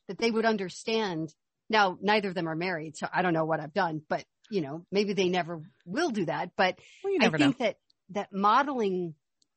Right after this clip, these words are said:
Speaker 1: that mental load is important. And I don't know how you do that other than, like, do you drag your husband in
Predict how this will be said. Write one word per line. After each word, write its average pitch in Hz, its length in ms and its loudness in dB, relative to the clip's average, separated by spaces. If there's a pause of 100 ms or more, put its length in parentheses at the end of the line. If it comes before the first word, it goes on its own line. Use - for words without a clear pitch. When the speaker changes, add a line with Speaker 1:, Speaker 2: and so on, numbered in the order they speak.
(180)
Speaker 1:
that 190 240 -2
mental 202 520 0
load 165 280 -2
is 160 120 -8
important. 180 440 -2
And 175 80 0
I 226 80 4
don't 277 160 0
know 277 100 0
how 226 200 0
you 208 240 -4
do 220 260 -2
that 190 240 0
other 196 180 -2
than, 185 180 -2
like, 156 220 -2 (300)
do 208 100 -4
you 202 80 -2
drag 190 380 2
your 220 100 0
husband 226 420 -2
in 165 220 -2